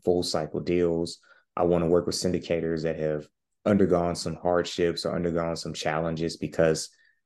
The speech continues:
um, c-, 'cause truly my risk is lowered when I'm investing with a syndicator that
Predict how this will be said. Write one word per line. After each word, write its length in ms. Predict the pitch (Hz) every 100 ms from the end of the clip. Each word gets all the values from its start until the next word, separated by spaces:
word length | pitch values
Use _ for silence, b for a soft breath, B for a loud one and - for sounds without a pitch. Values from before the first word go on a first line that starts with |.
| _ _
um, 500 | - 90 85 85 - _ _ _ _ _ _ _
c-, 80 | -
'cause 280 | - - 95
truly 640 | - 120 120 101 87 80 - _ _ _ _ _ _ _ _
my 320 | 98 87 98
risk 460 | 117 92 90 87 -
is 180 | 85 80
lowered 540 | 85 95 85 82 80
when 320 | - 82 80 78
I'm 160 | 82 85
investing 600 | 80 87 85 - 78 78
with 280 | 78 73
a 40 | 80
syndicator 720 | - 87 82 - 76 76 71
that 320 | 76 76 -